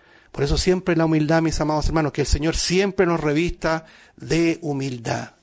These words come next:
Y humildad entendiendo que significa ubicación delante de Dios y delante de los hermanos. Posicionado ahí en tierra, la palabra humildad significa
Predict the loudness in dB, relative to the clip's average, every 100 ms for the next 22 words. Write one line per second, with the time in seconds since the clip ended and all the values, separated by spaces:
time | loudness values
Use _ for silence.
0 | _ _ _ 0 2 2 2 4 4 4
1 | 2 6 6 6 6 4 2 0 0 0
2 | 0 4 2 0 -20 2 6 8 6 4
3 | 0 0 2 2 4 6 8 8 8 6
4 | 4 2 0 2 2 0 -4 -10 -20 -4
5 | 2 2 4 4 2 0 0 2 0 -2
6 | -8 -8 -10 -10 -14 -20 -20 _ _ -20
7 | -20 -20 _ _ -2 0 2 2 6 6
8 | 8 6 6 2 2 6 6 8 4 2
9 | 0 2 4 4 4 2 2 4 2 2
10 | 0 2 0 4 2